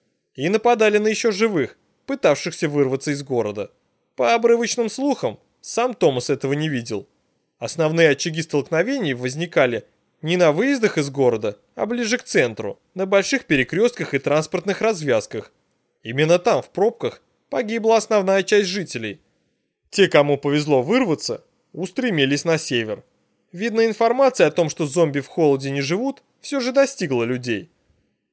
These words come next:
Немногие оставшиеся закрылись в домах и квартирах, в надежде на помощь. Когда исчезла вода, электричество и еда, они начали выбираться из квартир.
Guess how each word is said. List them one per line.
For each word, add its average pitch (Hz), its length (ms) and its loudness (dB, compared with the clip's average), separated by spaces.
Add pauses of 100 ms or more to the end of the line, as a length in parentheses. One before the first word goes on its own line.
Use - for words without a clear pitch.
(120)
Немногие 240 540 2
оставшиеся 208 640 -2
закрылись 135 540 -2
в - 20 -20
домах 156 400 0
и - 20 -4
квартирах, 240 720 -4 (360)
в 156 140 -8
надежде 147 480 0
на 208 140 -2
помощь. 104 480 -6 (500)
Когда 240 400 2
исчезла 233 400 0
вода, 226 460 2 (160)
электричество 160 640 -4
и 160 60 0
еда, 160 460 2 (420)
они 165 340 -2
начали 190 380 2
выбираться 127 560 0
из 127 80 -6
квартир. 180 580 -2